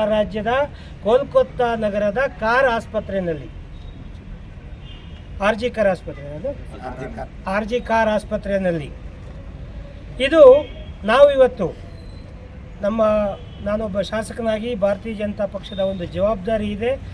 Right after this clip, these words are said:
Speaker 1: ಜೊತೆಗೆ ಒಬ್ಬ ಮಾನವೀಯತೆಯ ಹಿನ್ನೆಲೆಯಲ್ಲಿ ನಾವೆಲ್ಲ ಸಾರ್ವಜನಿಕರು, ನಮ್ಗೆ ಏನೇ ತೊಂದರೆ ಆದರೂ ಕೂಡ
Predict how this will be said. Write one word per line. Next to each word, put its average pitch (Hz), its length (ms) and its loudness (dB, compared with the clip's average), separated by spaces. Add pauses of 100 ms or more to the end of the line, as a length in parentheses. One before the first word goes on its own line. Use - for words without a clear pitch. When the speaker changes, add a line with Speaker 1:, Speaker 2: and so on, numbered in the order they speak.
(340)
Speaker 1:
ಜೊತೆಗೆ 240 520 6 (540)
ಒಬ್ಬ 220 200 0
ಮಾನವೀಯತೆಯ 269 840 6
ಹಿನ್ನೆಲೆಯಲ್ಲಿ 226 680 0 (640)
ನಾವೆಲ್ಲ 254 320 8
ಸಾರ್ವಜನಿಕರು, 247 680 4
ನಮ್ಗೆ 202 360 0
ಏನೇ 294 220 12
ತೊಂದರೆ 269 320 6
ಆದರೂ 247 220 4
ಕೂಡ 262 240 2